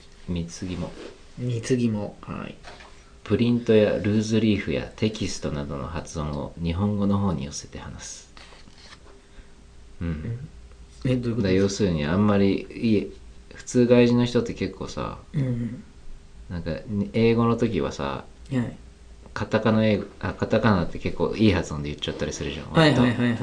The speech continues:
Speaker 1: 割と。
Speaker 2: そうかそうか。
Speaker 1: 結構日本語上手い人でも。
Speaker 2: あー、確かにね。
Speaker 1: ちょっとやっぱは-、恥ずかしいなのか、
Speaker 2: うん。
Speaker 1: 多分通じるだろうっていうとこなのか。
Speaker 2: はいはいはい。あえてのカタカナ英語で。
Speaker 1: あえてプリント、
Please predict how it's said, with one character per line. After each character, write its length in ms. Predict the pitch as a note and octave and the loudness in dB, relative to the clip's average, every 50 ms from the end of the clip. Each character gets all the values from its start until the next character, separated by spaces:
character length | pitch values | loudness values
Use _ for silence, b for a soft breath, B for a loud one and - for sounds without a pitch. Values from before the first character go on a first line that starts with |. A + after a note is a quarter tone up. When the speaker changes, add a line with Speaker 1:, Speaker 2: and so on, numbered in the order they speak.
| A2 G#2+ G#2+ | -2 -4 -2
Speaker 1:
割 180 | A2 G#2+ G#2 | -4 -4 -4
と。 1200 | G2+ - G2+ G2 - - - - - - - - - - - - - - - - - - - - | -4 -6 -8 -8 -10 -10 -14 -20 -20 -20 -20 -20 -20 -20 -20 -20 -20 -20 -20 -20 -20 -20 -10 -4
Speaker 2:
そ 80 | - D3 | -2 0
う 20 | A#2+ | 0
か 80 | A2+ | 0
そ 80 | G#2+ A2 | 0 -2
う 40 | G#2 | 0
か。 40 | |
Speaker 1:
結 140 | A2+ G2 - | 0 0 0
構 100 | - - | 0 0
日 100 | E2 E2 D#2+ | 0 0 0
本 220 | E2+ E2+ E2+ E2+ | 0 0 2 2
語 140 | E2+ E2+ E2+ | 2 2 2
上 200 | E2 E2 E2+ E2+ | 2 4 2 2
手 40 | D#2+ | 2
い 20 | D#2+ | 0
人 160 | - - D#2+ | -2 -4 -6
で 60 | D2 | -4
も。 220 | D2 C#2+ B1+ A#1 - - - - - - - - - - - | -4 -6 -8 -10 -12 -16 -20 -20 -20 -20 -20 -20 -18 -12 -6
Speaker 2:
あ 60 | - C#3 | -2 0
ー、 160 | C3+ C3 B2 | 0 0 0
確 60 | - | 0
か 180 | C3+ C3 - - | 0 -2 -2 -2
に 60 | - | -2
ね。 40 | G2+ | 0
Speaker 1:
ち 80 | F#2 E2+ | 0 0
ょ 20 | |
っ 40 | - | 0
と 80 | - | 2
や 80 | F2+ F2 | 2 2
っ 60 | D#2+ - | 2 0
ぱ 80 | F2+ | -2
は-、 240 | F2 G2 G2 A2 G#2+ G#2 | 0 2 2 2 2 2
恥 160 | A2 A#2 A#2 | 0 2 2
ず 60 | B2+ B2 | 2 4
か 120 | C3 B2+ | 2 2
し 220 | B2+ - C3 A#2 | 2 2 2 2
い 120 | G2 E2+ - | 2 0 -2
な 100 | D#2+ D#2 | -2 -2
の 140 | D#2 D2+ - | -2 -4 -6
か、 460 | - - F2+ E2 D#2+ C#2 G#1+ - - | -4 -2 0 2 2 0 -2 -4 -4
Speaker 2:
う 80 | - C#3 | -2 0
ん。 160 | C3+ C3 C3 | 2 4 4
Speaker 1:
多 140 | B2+ - E2+ | 4 4 4
分 140 | D#2+ D#2 D#2+ | 2 0 -2
通 260 | - - F#2+ F#2 F#2 | -2 0 0 2 2
じ 120 | F#2 G2 | 0 0
る 120 | G2 G#2+ G2 | 0 2 2
だ 120 | F2+ D2+ | 2 2
ろ 120 | C#2+ C2 | 2 0
う 40 | C2 | -2
っ 40 | - | -6
て 100 | - - | -8 -10
い 60 | D#2 | -10
う 40 | D#2+ | -10
と 120 | - D2 | -10 -10
こ 100 | C#2 - | -8 -8
な 140 | D#2 D2+ D2 | -6 -6 -6
の 80 | D2 C#2+ | -8 -8
か。 320 | - - B1 B1 - - - - - | -8 -6 -6 -6 -6 -8 -12 -14 -8
Speaker 2:
は 60 | - C3 | -4 -2
い 20 | |
は 60 | B2 B2 | -2 -2
い 0 | |
は 240 | A2+ G#2 A#2+ A#2+ A#2 | -2 -2 -4 -4 -4
い。 240 | A2 A2 A2+ A2 - - | -4 -6 -8 -8 -6 -4
あ 120 | D3+ D3 | -2 0
え 80 | C#3 C3 | 0 0
て 180 | C3 - B2 A2+ | -2 -2 -4 -2
の 180 | A2+ A2 G#2+ - - - - | -2 -2 -4 -6 -10 -16 -12
カ 120 | - - | -8 -4
タ 180 | G2 G2 F#2 E2+ | -2 -2 0 0
カ 60 | E2 | 0
ナ 100 | - - F2 | 2 4 4
英 200 | E2+ E2+ E2 D#2+ | 6 4 4 2
語 60 | F#2+ | 0
で。 60 | G2 | -4
Speaker 1:
あ 0 | |
え 40 | F2+ | -6
て 60 | - - | -8 -8
プ 160 | - - G#2 | -4 -2 0
リ 140 | F#2+ G#2+ A#2 | 2 2 2
ン 100 | A2+ A2+ A2 | 0 0 -4
ト、 340 | - - A2+ G#2+ G#2+ - | -4 -4 -4 -4 -4 -6